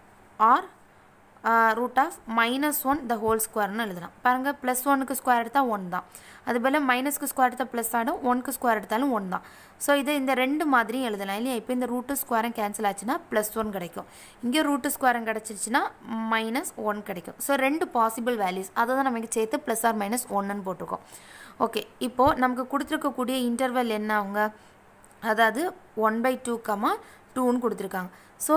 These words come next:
இதுக்கு நடுவில் எது வரும்? இதுக்குள்ளாடி ப்ளஸ் ஒன்னா மைனஸ் ஒன்னான்னு பார்க்கணும்.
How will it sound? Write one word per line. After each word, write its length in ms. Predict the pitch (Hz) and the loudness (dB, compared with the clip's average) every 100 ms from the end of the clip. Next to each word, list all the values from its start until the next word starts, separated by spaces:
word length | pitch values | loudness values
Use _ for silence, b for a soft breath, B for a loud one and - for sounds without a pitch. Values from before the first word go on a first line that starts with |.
| 392 440 277 | 4 2 -2
இதுக்கு 240 | 330 339 277 | 0 2 4
நடுவில் 320 | 240 262 240 | 2 2 0
எது 120 | 220 220 | 0 -2
வரும்? 180 | 208 214 - - 240 | -4 -6 -12 -10 -8
இதுக்குள்ளாடி 580 | 254 254 254 226 214 349 508 - - | -8 -6 -4 -2 0 -2 -2 -8 -4
ப்ளஸ் 260 | 254 254 - 269 | 2 2 0 2
ஒன்னா 160 | 269 285 285 | 4 4 2
மைனஸ் 280 | 226 220 220 | 0 -2 -4
ஒன்னான்னு 280 | 214 214 220 | -2 -2 -4
பார்க்கணும். 320 | 185 247 339 | -6 -4 -4